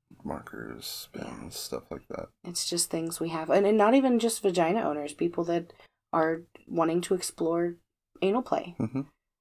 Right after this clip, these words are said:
Speaker 2: Um, I would not suggest that. I would suggest using toys invented <laughs> and created for the purpose of inserting into your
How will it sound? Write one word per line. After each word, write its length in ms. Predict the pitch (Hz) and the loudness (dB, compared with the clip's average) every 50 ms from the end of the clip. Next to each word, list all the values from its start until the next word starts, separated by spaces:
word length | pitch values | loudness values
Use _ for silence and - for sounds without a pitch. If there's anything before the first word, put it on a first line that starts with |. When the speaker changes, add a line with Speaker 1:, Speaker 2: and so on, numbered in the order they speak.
| _ _ - | _ _ 0
Speaker 2:
Um, 460 | 175 170 160 160 156 - - 170 - _ | 2 2 2 2 -2 -4 -8 -12 -8 _
I 120 | - 175 180 | 4 4 6
would 100 | 180 180 | 6 6
not 180 | 170 - - | 6 4 2
suggest 440 | - 190 180 190 190 180 185 - - | 0 2 6 8 8 8 8 6 6
that. 260 | 202 196 202 226 220 | 8 8 8 8 8
I 80 | 196 196 | 6 6
would 140 | 185 175 - | 4 2 0
suggest 340 | - 185 190 185 180 - - | 0 0 0 0 0 0 0
using 300 | 190 180 180 175 175 175 | 0 2 2 2 2 0
toys 520 | 175 - 180 175 175 180 185 175 175 - - _ - | 2 4 4 6 6 6 4 2 0 -4 -8 _ 2
invented 920 | 185 185 180 165 175 170 180 180 - - 214 202 196 196 233 226 202 - - | 4 4 6 6 6 6 4 4 6 8 8 10 12 12 10 10 10 4 -2
<laughs> 60 | - | 0
and 340 | - 180 185 175 175 170 - | 2 2 4 2 2 0 -4
created 500 | - - - 165 170 175 175 175 180 180 | -4 -2 0 2 2 2 2 2 0 0
for 100 | - 185 | 2 0
the 80 | 170 170 | 0 2
purpose 480 | 170 180 170 165 - 170 170 170 - | 2 0 -2 -2 -2 -4 -4 -4 -2
of 260 | - - 151 165 160 - | 0 0 0 0 0 -2
inserting 440 | 170 170 - - 170 170 170 170 165 | -4 -2 0 0 0 2 2 0 0
into 260 | 160 165 165 - 170 | -2 -4 -2 0 0
your 400 | 170 165 160 156 160 160 160 | 0 2 0 0 0 -2 -4